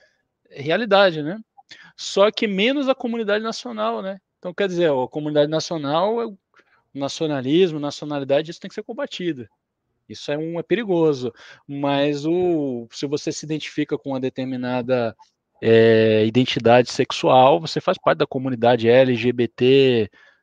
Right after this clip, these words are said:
X Y Z, você faz parte da comunidade, é, vegana, da comunidade das pessoas, é,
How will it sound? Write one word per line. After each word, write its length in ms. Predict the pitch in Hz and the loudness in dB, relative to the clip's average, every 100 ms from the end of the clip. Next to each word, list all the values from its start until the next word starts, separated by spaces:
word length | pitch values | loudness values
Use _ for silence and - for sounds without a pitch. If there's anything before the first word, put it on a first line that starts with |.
| - | -12
X 440 | - - 131 127 | -6 0 2 2
Y 400 | 113 - 131 135 | 0 -4 -4 -2
Z, 480 | 117 120 147 151 131 _ - _ | 0 2 2 2 -2 _ -20 _
você 220 | - 110 - | -10 -8 -4
faz 160 | 120 | -6
parte 240 | - 123 123 | 0 0 2
da 60 | |
comunidade, 920 | - 120 120 113 113 117 107 110 101 - _ _ - | -4 -4 -2 2 4 4 2 0 -2 -6 _ _ -8
é, 840 | 104 101 101 101 98 95 92 90 82 82 _ _ _ _ _ | -2 0 0 0 -2 -4 -6 -8 -12 -16 _ _ _ _ _
vegana, 1000 | 101 117 131 120 135 160 156 143 120 110 | -2 2 4 6 6 6 6 6 4 2
da 120 | 107 | 2
comunidade 680 | 113 127 127 123 113 123 127 | 0 0 0 2 4 6 4
das 160 | 117 113 | 2 -2
pessoas, 680 | 127 - - 123 127 117 | -4 -4 0 4 4 4
é, 600 | 113 113 113 110 107 98 | 4 6 6 6 4 2